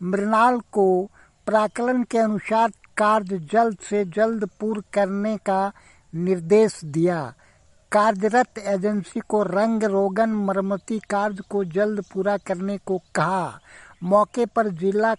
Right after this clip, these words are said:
कल्याण पदाधिकारी मनीषा वत्स, नोडल पदाधिकारी पंकज दुबे सहित अन्य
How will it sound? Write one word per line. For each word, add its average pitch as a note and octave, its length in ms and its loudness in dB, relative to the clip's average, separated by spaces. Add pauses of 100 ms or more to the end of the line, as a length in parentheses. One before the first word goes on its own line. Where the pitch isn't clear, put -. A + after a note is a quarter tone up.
कल्याण G#3 380 0
पदाधिकारी G3+ 800 -2
मनीषा G3 600 0 (140)
वत्स, - 440 -2 (600)
नोडल G#3+ 480 2 (120)
पदाधिकारी G3+ 640 -2 (240)
पंकज G3+ 400 0 (100)
दुबे G3+ 460 0
सहित G#3+ 720 -2 (500)
अन्य A3+ 560 -2